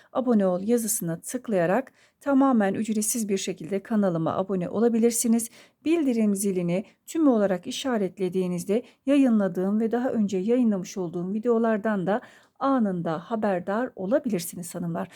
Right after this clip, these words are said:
Beğeni ve yorumlarınız çok değerli, çok kıymetli. Her videonun başında bunu hatırlatıyorum, hoşgörünüze sığınıyorum.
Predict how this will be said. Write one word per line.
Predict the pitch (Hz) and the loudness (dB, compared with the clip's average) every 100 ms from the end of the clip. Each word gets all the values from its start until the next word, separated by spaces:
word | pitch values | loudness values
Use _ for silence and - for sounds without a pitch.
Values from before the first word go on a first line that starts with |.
| - - | -20 -10
Beğeni | 214 269 277 269 | 0 4 6 6
ve | 240 | 4
yorumlarınız | 233 226 220 208 196 190 220 - _ | 2 4 2 2 2 0 -4 -8 _
çok | - 226 226 | -8 -6 -4
değerli, | 214 190 175 175 214 | 0 2 2 -2 -4
çok | - 202 | -4 -6
kıymetli. | - 185 170 170 196 | -4 -4 -4 -4 -4
Her | 208 240 247 | 2 2 2
videonun | 214 196 185 180 | 0 0 0 0
başında | 170 170 170 165 175 - - _ | -2 -2 -2 0 0 -4 -20 _
bunu | 208 214 | 0 2
hatırlatıyorum, | 214 214 208 196 214 180 175 208 | 0 -2 -2 -2 -2 0 0 0
hoşgörünüze | 226 - 196 185 170 233 | -2 -2 -2 0 -2 -4
sığınıyorum. | - 208 214 220 220 233 | -2 2 4 4 4 2